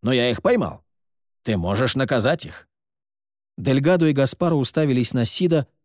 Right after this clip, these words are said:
потеряв дар речи от возмущения. Мужчина тоже неотрывно смотрел на Сида. «Что?» не выдержал тот. «Знаешь,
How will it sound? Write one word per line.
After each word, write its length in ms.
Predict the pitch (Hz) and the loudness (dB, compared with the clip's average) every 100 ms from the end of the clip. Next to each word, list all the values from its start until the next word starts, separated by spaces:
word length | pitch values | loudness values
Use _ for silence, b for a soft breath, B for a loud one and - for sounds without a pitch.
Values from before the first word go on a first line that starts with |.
| _ | _
потеряв 460 | 131 127 139 165 - | -4 0 2 0 -2
дар 360 | 113 107 135 - | -4 0 0 0
речи 380 | 127 165 170 - | 0 2 0 -2
от 140 | 92 | -4
возмущения. 760 | 92 110 151 - - 110 73 - _ _ _ _ _ _ _ | -2 0 0 -2 -4 -4 -6 -14 _ _ _ _ _ _ _
Мужчина 380 | 104 - 170 160 | -4 0 0 0
тоже 440 | - 165 143 151 | 2 2 2 2
неотрывно 540 | 160 147 123 123 135 | 2 0 0 0 0
смотрел 440 | 143 - 135 104 104 | -2 -2 -2 -2 -2
на 120 | 113 | -2
Сида. 380 | 110 - - - _ _ _ _ _ _ _ _ | -4 -6 -10 -16 _ _ _ _ _ _ _ _
«Что?» 540 | - - - 151 85 - _ _ _ _ | -8 0 2 4 2 -4 _ _ _ _
не 180 | 131 139 | 0 2
выдержал 480 | 127 104 104 110 104 | 2 0 -2 -2 -4
тот. 280 | 90 80 _ _ _ _ _ _ _ _ | -8 -12 _ _ _ _ _ _ _ _
«Знаешь, 680 | 120 165 170 92 - - | 0 2 2 0 -4 -6